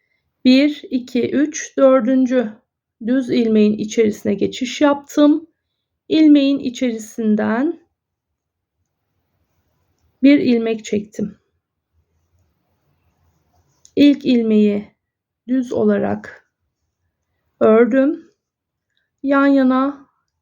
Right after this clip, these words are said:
iki ilmeği kestim, tek ilmeğe düşürdüm ve diğer ilmeği de şişimden çıkarttım.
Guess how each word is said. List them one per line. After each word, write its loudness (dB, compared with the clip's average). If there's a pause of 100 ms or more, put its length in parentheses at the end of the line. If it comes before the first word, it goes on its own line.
(120)
iki -6
ilmeği 0 (2000)
kestim, 2
tek -2
ilmeğe 2
düşürdüm -2 (880)
ve 0
diğer 2
ilmeği 2
de -2 (120)
şişimden -4
çıkarttım. -6